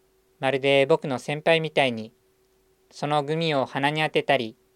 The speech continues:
尻尾で転がしたり、立派な前歯でかじってみたり、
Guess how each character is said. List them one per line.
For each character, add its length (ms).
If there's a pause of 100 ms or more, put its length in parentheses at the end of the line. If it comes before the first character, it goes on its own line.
(420)
尻 280
尾 80
で 160
転 200
が 140
し 80
た 160
り、 180 (1080)
立 160
派 120
な 120
前 180
歯 140
で 140
か 180
じ 80
っ 20
て 160
み 120
た 140
り、 160